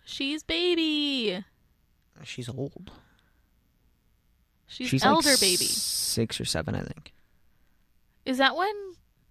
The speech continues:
Speaker 1: service dogs stop being service dogs?
Speaker 2: I mean, it kinda depends on the dog. She has issues, like, with her legs now, so she's struggling to, like, walk upstairs or, like, get in bed or
Speaker 1: Oh.
Speaker 2: whatever, so she retired her.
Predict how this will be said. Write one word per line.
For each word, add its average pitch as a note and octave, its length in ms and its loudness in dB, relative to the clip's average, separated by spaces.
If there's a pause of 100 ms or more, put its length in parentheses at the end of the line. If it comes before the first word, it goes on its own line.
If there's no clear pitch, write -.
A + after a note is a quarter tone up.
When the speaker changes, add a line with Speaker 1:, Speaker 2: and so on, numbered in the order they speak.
(220)
Speaker 1:
service A#3 320 -6
dogs C#4+ 240 -6
stop A#3 160 -4
being A#3+ 160 -6
service - 260 -8
dogs? F#4 340 -10 (640)
Speaker 2:
I - 40 0
mean, E3+ 120 6
it D#3 60 2
kinda F#3 180 8
depends G#2 200 2
on G2+ 60 -2
the G2+ 80 -6
dog. - 220 0 (260)
She F3+ 140 6
has E3 120 12
issues, A#2+ 360 2
like, A2 160 2
with G2 80 0
her G#2 100 0
legs G2 240 0
now, A2+ 240 2
so - 160 -2
she's G2+ 180 -2
struggling E2 380 -6
to, - 60 -6
like, D2 180 -4
walk - 160 -2
upstairs C3 500 -2
or, - 80 -6
like, - 160 -6
get - 120 -4
in - 140 -2
bed B2 120 6
or G2+ 40 2
Speaker 1:
Oh. F#2 40 2
Speaker 2:
whatever, E2 280 0
so - 120 -4
she - 140 -6
retired G2 340 0
her. A2 140 2